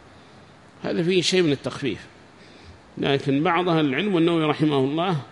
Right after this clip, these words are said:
يرى أنه يسلك به مسلك الواجب في بعض كتبه، وفي بعضها يرى أنه يسلك به مسلك الجائز.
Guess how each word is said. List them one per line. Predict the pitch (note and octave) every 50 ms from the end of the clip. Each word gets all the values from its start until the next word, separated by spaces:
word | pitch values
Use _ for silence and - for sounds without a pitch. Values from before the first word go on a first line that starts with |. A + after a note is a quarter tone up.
| - - - - - - - - -
يرى | - E3 F3+ F3+ F3 E3 E3+
أنه | F3+ E3 D#3+
يسلك | D#3+ F3+ D#3+ - D#3 E3 B2+
به | D3 E3+ E3 D#3
مسلك | D3+ D#3 D3+ - D#3+ D#3 - -
الواجب | C3+ C#3 D3 D#3+ D#3+ D3 C3+ B2 A#2 G2 - - -
في | D3 D#3+ D#3+
بعض | D#3+ D#3 C#3+ D3 C3+ C3+
كتبه، | - - D#3+ - F3 F3+ D3+ B2+ A2+ A2 D#2 D2+ - - - - - - - - - - - - - - - - - - - - -
وفي | - B2 A#2+ D#3+ F3
بعضها | E3 E3+ F3+ E3 F3 D3 D#3 D#3 F3 F3+
يرى | F3+ E3 E3 E3 E3 D#3+ - -
أنه | E3+ E3 C#3+ D3 D#3 D#3+
يسلك | E3+ D#3+ - D3+ D#3 - -
به | D#3+ E3+ D#3
مسلك | D#3+ D#3 - D3+ C3+ - -
الجائز. | C3+ A#2 B2 A#2 - - - - - -